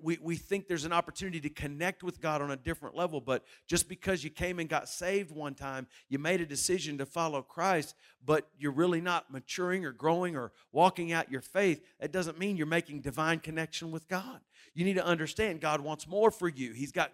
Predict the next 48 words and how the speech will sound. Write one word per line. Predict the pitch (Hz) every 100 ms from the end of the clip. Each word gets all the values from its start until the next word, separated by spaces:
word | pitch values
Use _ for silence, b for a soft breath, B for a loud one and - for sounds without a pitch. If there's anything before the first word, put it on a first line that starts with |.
| 135
more | 151 190 196
to |
give | 160 190 220 160
you | 165 123
and | 110 B B 123
more | 147 190
to | 202
bless | 175 190 202 -
you | 202
with. | 185 165 135 -
And | 113 98 b b
we | 147
can't | 147 208 180
just | 190 -
say | 185 175
there's | 165 151
an | 147
opportunity, | 170 175 147 - 233 190 151
so | - 151
that | 165 165
means | 160 147 -
I | - 151
already, | 143 147 139
it | 139 143
already | 147 131 131
exists. | 131 127 185 147 - _ b b
It's | 139
like | 175 170 -
saying, | - 175 160 139 - b -
uh, |
"All | 127 160 170
things | 170 190 147
work | 165 165
together | 160 156 156
for | 151
good | 143 160 147
to |
them | 147 156
that | 143
love | 160 147
God | 156 151
and | 139
are |
called | - 160 147
according | 143 156 139
to | 131
his | 123
purpose." | - 202 156 143